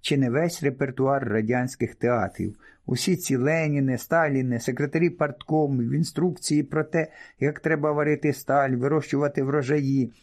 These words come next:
і все інше чорт зна що, яким були заповнені сцени, остаточно вмерло.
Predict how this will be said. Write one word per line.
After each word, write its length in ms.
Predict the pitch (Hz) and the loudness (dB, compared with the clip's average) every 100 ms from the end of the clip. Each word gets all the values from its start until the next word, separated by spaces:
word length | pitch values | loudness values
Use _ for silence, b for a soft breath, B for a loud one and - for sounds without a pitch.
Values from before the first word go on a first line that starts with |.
| _ | _
і 120 | - 147 | -2 -2
все 260 | - 165 | 0 0
інше 340 | 165 160 - 131 | 2 0 0 -2
чорт 320 | - 156 123 | 0 -2 -2
зна 220 | 127 135 | 0 -2
що, 400 | 131 - 170 147 B B B | -2 -4 -2 -2 B B B
яким 340 | - 131 175 151 | -4 0 2 2
були 200 | 151 143 | 2 2
заповнені 680 | 131 139 156 135 127 120 113 | 0 0 0 2 2 0 -2
сцени, 540 | - 170 175 156 151 - | -2 -2 0 0 -2 -6
остаточно 840 | 110 - 101 139 143 - 123 120 | -8 -6 -4 -2 -2 -2 -2 -2
вмерло. 560 | 95 95 98 95 90 | 0 -2 -4 -6 -10